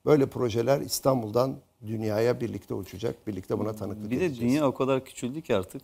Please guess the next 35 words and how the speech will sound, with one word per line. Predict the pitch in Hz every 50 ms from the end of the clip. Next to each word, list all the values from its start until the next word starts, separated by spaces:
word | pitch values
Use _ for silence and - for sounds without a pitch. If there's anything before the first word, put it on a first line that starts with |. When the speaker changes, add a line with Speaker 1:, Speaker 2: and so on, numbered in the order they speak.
| - -
Speaker 2:
Yani | 107 101 104 104 104
hani | 107 104
eskiden | 101 101 - - - 101 117 113 107
şey | - - - 113 104
lafları | 107 104 - - 113 117 117
vardı, | 107 95 90 87 90
hani | 90 90 92
"Ateş | - 95 - - 113 101 - -
düştüğü | 101 - - - 110
yeri | 101 101 101 101
yakar." | 104 98 98 - - 110 101
gibi | 95 92 95 85 90
ya | 92 98 95
da | 98 90 95
"Bana | 101 101 95 92
dokunmayan | 95 - - 110 104 101 101 98
yalan | 98 98 98 101 101 98
bin | 98 98
yaşasın." | 98 95 92 - 101 - - 110 101 92
gibi. | 87 87 95 131 185 - _ _ _ _ _ _ _ _
Artık | - 117 117 - 160
öyle | 147 143 135
bir | 135 131
dünyada | 131 135 131 131 135 135 151 147 156 156
yaşamıyoruz. | 156 135 127 - - 143 127 104 92 90 87 90
Yani | 104 107 104 101 98 95
dünyanın | 104 107 113 113 113 110
herhangi | 110 110 120 120 113 107 104
bir | 98
köşesinde | - 117 101 - 113 101 - - 110 107 101 101
birine | 110 110 113 107 101
bir | 110
yılan | 104 117 117 117 107
dokunuyorsa | 110 - - 127 139 120 104 - - 131 143 143 - _ - -
o | 120 113 117 113